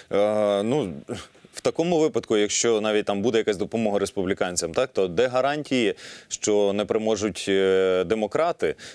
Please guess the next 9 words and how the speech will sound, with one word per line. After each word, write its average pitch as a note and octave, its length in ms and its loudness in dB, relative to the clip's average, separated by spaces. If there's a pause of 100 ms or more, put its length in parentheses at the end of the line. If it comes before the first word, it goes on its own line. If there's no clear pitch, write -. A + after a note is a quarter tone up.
(100)
Ну, A2 120 -2
ось F#2+ 180 -2
ми G2+ 120 -2
на G2+ 100 0
початку G2 560 -2
нашого G2 320 0
етеру G2+ 320 0
згадували, G2+ 600 0
ну, F#2 180 -2